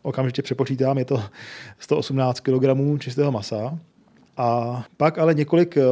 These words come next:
jelenů a srn lovcům uteklo, protože potrhali ty sítě, tenata a utekli. No a jinak z těch devadesáti šesti kusů celkových to asi většinou byli zajíci a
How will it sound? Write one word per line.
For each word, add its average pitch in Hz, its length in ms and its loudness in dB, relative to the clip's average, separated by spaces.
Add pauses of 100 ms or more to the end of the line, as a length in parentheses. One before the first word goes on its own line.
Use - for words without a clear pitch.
(200)
jelenů 139 440 2
a 143 80 -6
srn 147 480 0 (480)
lovcům 151 420 -2
uteklo, 131 520 0 (440)
protože 131 520 -2
potrhali 139 600 0
ty 135 380 0
sítě, 143 560 0 (240)
tenata 131 600 0 (120)
a 120 240 0
utekli. 110 500 -6 (380)
No 156 280 2
a 131 360 -2
jinak 151 400 0
z - 120 -14
těch 135 160 0
devadesáti 147 520 0
šesti 147 320 -4
kusů 139 640 -4 (300)
celkových 135 640 -2
to - 180 -4
asi 139 180 -4
většinou 139 360 0
byli 143 600 4
zajíci 151 680 -2 (520)
a 127 440 -2